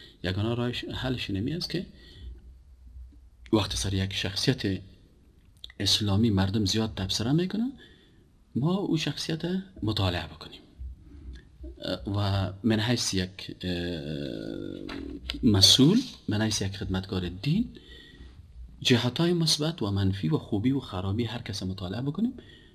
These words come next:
و نتایج تحقیق خود برای مردم تقدیم بکنیم تا که این مشکلات در جامعه حل شود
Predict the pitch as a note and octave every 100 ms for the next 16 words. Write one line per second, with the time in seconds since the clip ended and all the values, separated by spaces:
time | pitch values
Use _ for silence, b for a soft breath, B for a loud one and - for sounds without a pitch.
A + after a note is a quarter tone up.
0 | B - - B2+ D#3+ C#3 B2+ B2+ - F#2+
1 | - - A2 G#2+ G2+ F#2 F#2+ G#2 - D#2+
2 | - G#2+ B2+ D3 C#3+ D3 A2 C3 C#3 G2
3 | F#2+ G2 F#2+ - G2 A#2+ - - - F#2+
4 | - F2+ F#2 G2 G2+ C#3 - F3 G3